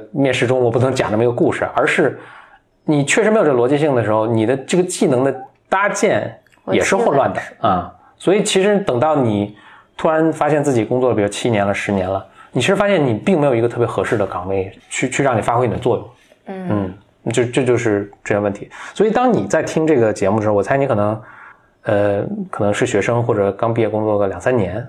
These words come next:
Speaker 1: 你可能面临你第一次跳槽，啊，或者要做这个选择。
Speaker 2: 就不要胡跳。
Speaker 1: 啊，不要胡跳，你要想清楚这个，
Speaker 2: 确实不要胡跳。
Speaker 1: 这个是，你要想清楚，比如说，可能五年之后，有人会问到你现在做这个决定是怎么做的，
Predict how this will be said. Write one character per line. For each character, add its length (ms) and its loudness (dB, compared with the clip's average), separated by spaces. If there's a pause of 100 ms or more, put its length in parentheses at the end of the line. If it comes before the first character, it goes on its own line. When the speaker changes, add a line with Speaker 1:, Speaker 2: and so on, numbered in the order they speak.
(160)
Speaker 1:
你 80 0
可 100 2
能 80 2
面 160 2
临 140 0
你 80 2
第 140 0
一 40 4
次 120 0
跳 120 -2
槽， 160 -2 (680)
啊， 140 -6
或 180 -6
者 80 0
要 180 2
做 100 0
这 80 0
个 80 0
选 220 -6
择。 240 -8 (220)
Speaker 2:
就 160 0
不 120 -2
要 140 4
胡 260 0
跳。 200 0 (100)
Speaker 1:
啊， 160 2
不 140 2
要 100 2
胡 220 0
跳， 280 0
你 60 0
要 100 4
想 220 0
清 220 0
楚 120 0
这 80 2
个， 100 2
Speaker 2:
确 80 2
实 40 0
不 80 -2
要 140 0
胡 80 0
跳。 20 0
Speaker 1:
这 80 -4
个 60 0
是， 120 -4 (200)
你 80 2
要 60 4
想 220 0
清 240 0
楚， 300 2
比 140 0
如 80 2
说， 440 2 (300)
可 100 -4
能 80 4
五 160 2
年 200 0
之 80 2
后， 440 -2 (580)
有 120 2
人 100 2
会 100 2
问 180 2
到 100 2
你 160 -4
现 180 -2
在 240 0 (380)
做 180 0
这 80 2
个 80 2
决 140 0
定 140 -2
是 80 -8
怎 100 -6
么 60 -16
做 240 0
的， 60 -8